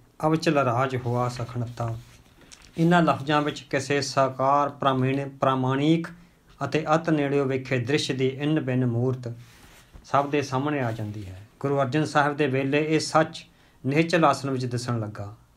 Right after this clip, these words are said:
ਜਿਸ ਦਾ ਪਸਾਰ ਵਿਦੇਹੀ ਸੰਸਾਰ ਤੋਂ ਲੈ ਕੇ ਦ੍ਰਿਸ਼ਟਮਾਨ ਮੂਰਤ ਤੱਕ ਫੈਲਿਆ ਹੋਇਆ ਸੀ।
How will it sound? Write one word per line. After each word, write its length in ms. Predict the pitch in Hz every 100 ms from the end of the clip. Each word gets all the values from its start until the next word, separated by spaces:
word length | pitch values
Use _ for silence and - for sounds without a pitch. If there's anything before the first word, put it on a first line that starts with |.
| -
ਜਿਸ 160 | 123
ਦਾ 160 | 131 147
ਪਸਾਰ 640 | 143 131 131 135 143 143
ਵਿਦੇਹੀ 440 | 120 127 135 147 170
ਸੰਸਾਰ 460 | 165 135 135 131
ਤੋਂ 200 | 127 135
ਲੈ 160 | 120 120
ਕੇ 320 | 123 123 120 - - - _ 120
ਦ੍ਰਿਸ਼ਟਮਾਨ 600 | 160 175 175 151 143 139
ਮੂਰਤ 300 | 131 127 127
ਤੱਕ 240 | 123 117
ਫੈਲਿਆ 400 | - 117 110 110
ਹੋਇਆ 220 | 110 104
ਸੀ। 200 | 101 -